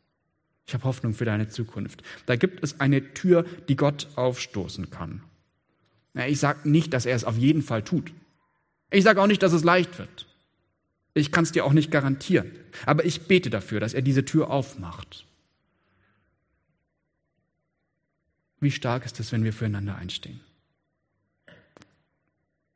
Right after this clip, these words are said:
Und wenn wir füreinander bitten. Und wie oft lebe ich als Pastor aus dem Gebet anderer Menschen?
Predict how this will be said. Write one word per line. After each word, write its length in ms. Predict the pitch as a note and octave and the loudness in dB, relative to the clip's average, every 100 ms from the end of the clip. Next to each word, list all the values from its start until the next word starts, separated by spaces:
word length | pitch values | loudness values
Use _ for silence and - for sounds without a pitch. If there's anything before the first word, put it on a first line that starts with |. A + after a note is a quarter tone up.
| _ _ _ _ _ - | _ _ _ _ _ -2
Und 100 | A#2 | 0
wenn 160 | A#2+ | 2
wir 220 | B2 B2 - - _ _ _ _ _ _ _ _ _ _ C6+ _ _ _ _ _ _ _ _ _ _ _ _ _ _ _ | 2 0 -4 -20 _ _ _ _ _ _ _ _ _ _ _ _ _ _ _ _ _ _ _ _ _ _ _ _ _ _
füreinander 840 | - - C#3+ B2+ A#2 A#2 A2+ G#2+ G#2 | -12 -2 0 0 -2 -2 -2 -2 -4
bitten. 400 | - - - F2+ | -6 -8 -8 -10
Und 180 | F#2+ G#2+ | -6 -2
wie 100 | E3 | 0
oft 300 | - - C3 | 0 -4 -4
lebe 200 | C3 A#2+ | -2 -4
ich 200 | - - | -8 -10
als 140 | G#2+ | -12
Pastor 520 | - C3+ - C3+ C3 | -12 -12 -8 -8 -6
aus 260 | - C3+ - | -6 -8 -6
dem 220 | B2+ A#2 | -4 -4
Gebet 480 | A#2+ - A#2+ A#2 - | -6 -6 -6 -8 -8
anderer 320 | G2 G2 G2 | -6 -6 -6
Menschen? 400 | F#2 F2 - C3 | -8 -8 -12 -14